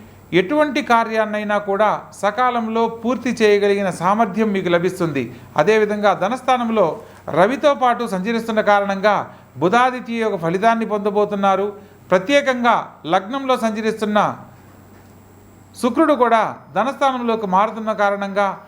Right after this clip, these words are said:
ఆర్థిక లాభం చేకూరుతుంది. ప్రత్యేకంగా మీ యొక్క కళను, ప్రతిభను గుర్తించేందుకు ప్రతి ఒక్కరికి ఇది అత్యద్భుతమైన కాలంగా చెప్పడం జరుగుతుంది. లగ్నంలో గురుగ్రహ సంచారం ద్వారా ఉన్నతమైన ఆలోచనలు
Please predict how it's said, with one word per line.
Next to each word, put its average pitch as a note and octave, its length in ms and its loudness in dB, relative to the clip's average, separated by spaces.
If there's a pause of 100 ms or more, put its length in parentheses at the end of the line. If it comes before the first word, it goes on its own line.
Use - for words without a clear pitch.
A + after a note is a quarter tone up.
(220)
ఆర్థిక A#3 440 0
లాభం A3+ 400 0
చేకూరుతుంది. G3+ 840 -2 (240)
ప్రత్యేకంగా A#3 840 0 (300)
మీ F#3 80 -4
యొక్క A#3 340 2
కళను, A#3+ 560 -2 (100)
ప్రతిభను B3 400 -2
గుర్తించేందుకు G#3 1080 0 (340)
ప్రతి G3 200 2
ఒక్కరికి A#3+ 480 0 (260)
ఇది F#3+ 280 4
అత్యద్భుతమైన A#3 680 2
కాలంగా G3+ 400 2
చెప్పడం F3+ 340 -4
జరుగుతుంది. G3+ 640 -2 (220)
లగ్నంలో C4 460 2
గురుగ్రహ A#3+ 440 0
సంచారం A3+ 520 0
ద్వారా G3 440 2 (460)
ఉన్నతమైన C4+ 480 0
ఆలోచనలు G#3+ 880 -2